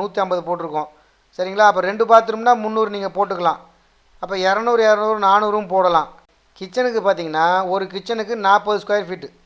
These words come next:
சரிங்களா? அப்போ டென் ஃபீட் லென்த்து, ஃபோர் ஃபீட் ஹைட்டு கூட்டினா நாற்பது. சரி, ஒரு எல் ஷேப்பில் ஓட்டுறீங்கன்னா எண்பது, அது நூறு அப்படிங்கிற மாதிரி நீங்க அதுக்கேத்த மாதிரி வேல்யூஸை நீங்க இங்க கொடுத்துக்கலாம்.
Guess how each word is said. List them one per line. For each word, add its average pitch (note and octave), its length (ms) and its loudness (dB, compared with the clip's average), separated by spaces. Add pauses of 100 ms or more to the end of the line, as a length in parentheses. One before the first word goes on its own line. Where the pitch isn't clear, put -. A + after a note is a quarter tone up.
(380)
சரிங்களா? F#3+ 460 2 (280)
அப்போ F#3 340 2
டென் A3 320 -8
ஃபீட் A3 300 -10
லென்த்து, G#3+ 300 -6 (200)
ஃபோர் A3 200 2
ஃபீட் G3+ 280 -6
ஹைட்டு G3 300 -4
கூட்டினா G3 240 -2
நாற்பது. F#3+ 540 0 (640)
சரி, A3 140 -4
ஒரு A3 240 0
எல் G#3+ 300 0
ஷேப்பில் A#3+ 260 0
ஓட்டுறீங்கன்னா A3 520 0
எண்பது, F#3+ 460 -4 (380)
அது G#3+ 200 -2
நூறு G3+ 440 -4 (200)
அப்படிங்கிற F#3+ 440 0
மாதிரி G#3 220 -2
நீங்க G#3+ 440 0
அதுக்கேத்த F#3 320 -4
மாதிரி F#3+ 280 -4
வேல்யூஸை F#3 420 -2
நீங்க F3 240 -10
இங்க F3+ 140 -12 (100)
கொடுத்துக்கலாம். D#3 500 -2